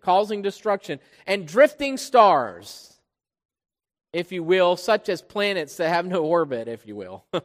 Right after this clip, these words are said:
<laughs> They're just flung out there,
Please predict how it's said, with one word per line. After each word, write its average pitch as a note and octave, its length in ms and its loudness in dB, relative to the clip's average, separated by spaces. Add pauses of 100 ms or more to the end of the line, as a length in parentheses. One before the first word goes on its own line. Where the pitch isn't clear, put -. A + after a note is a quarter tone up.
(300)
<laughs> - 520 -20
They're D#3+ 180 0
just D#3 260 -8 (400)
flung G3 360 0
out F#3 240 0
there, G#2 360 -4